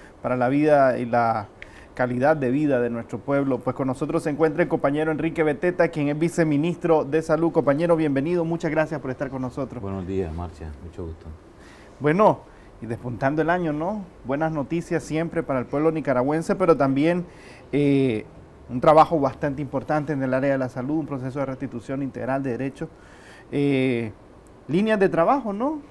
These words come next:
Speaker 1: ¿Cómo va a desarrollarse este dos mil veinte desde la perspectiva de la salud para el pueblo nicaragüense?
Speaker 2: Buenos días, primero a todos los hermanos, ¿verdad? Televidentes. Eh,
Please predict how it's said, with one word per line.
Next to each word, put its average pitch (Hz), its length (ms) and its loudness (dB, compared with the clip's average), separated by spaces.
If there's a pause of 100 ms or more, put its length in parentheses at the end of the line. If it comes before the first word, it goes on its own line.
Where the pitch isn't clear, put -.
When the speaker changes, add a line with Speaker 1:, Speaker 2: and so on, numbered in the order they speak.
(380)
Speaker 1:
¿Cómo 190 320 2
va 196 160 10
a 202 40 6
desarrollarse 175 600 2
este 175 160 -2
dos 165 80 2
mil 165 140 -4
veinte 180 320 -2
desde 139 160 -6
la 135 120 -4
perspectiva 147 540 -2
de 135 80 0
la 120 120 -4
salud 143 280 -6
para 131 160 -4
el 120 80 -8
pueblo 139 220 -6
nicaragüense? 110 540 -10 (480)
Speaker 2:
Buenos 98 240 -6
días, 113 380 -2
primero 101 340 -8
a 95 60 -6
todos 98 340 -8
los 90 200 -6
hermanos, 87 440 -8
¿verdad? 82 380 -10 (380)
Televidentes. 101 760 -8 (800)
Eh, 104 600 -2